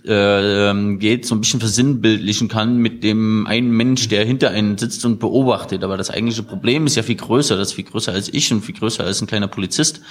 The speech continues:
äh, sondern der An-, Last des Ausschusses ist ja, dass wir alle permanent die ganze Zeit immer überwacht werden, und zwar jeder Mensch auf diesem Planeten. Und deswegen finde, finde ich die Story mal,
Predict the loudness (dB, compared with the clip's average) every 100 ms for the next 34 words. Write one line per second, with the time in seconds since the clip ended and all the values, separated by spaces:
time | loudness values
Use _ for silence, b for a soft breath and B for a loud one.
0 | B B B -2 2 2 2 0 0 0
1 | 0 -2 -4 -4 0 2 0 -4 B B
2 | B -2 0 2 0 0 -2 0 0 0
3 | -2 -2 -2 -2 0 0 0 -4 -6 0
4 | 2 2 0 -2 0 2 2 0 0 0
5 | 0 0 -2 0 -2 0 2 4 4 2
6 | 0 0 -6 -2 0 0 -4 -4 -2 0
7 | 2 2 2 0 -4 -4 -4 -2 -2 2
8 | 0 0 -4 -2 -2 0 -2 0 0 -2
9 | B B B -2 2 2 0 0 2 2
10 | 0 0 0 2 2 2 2 0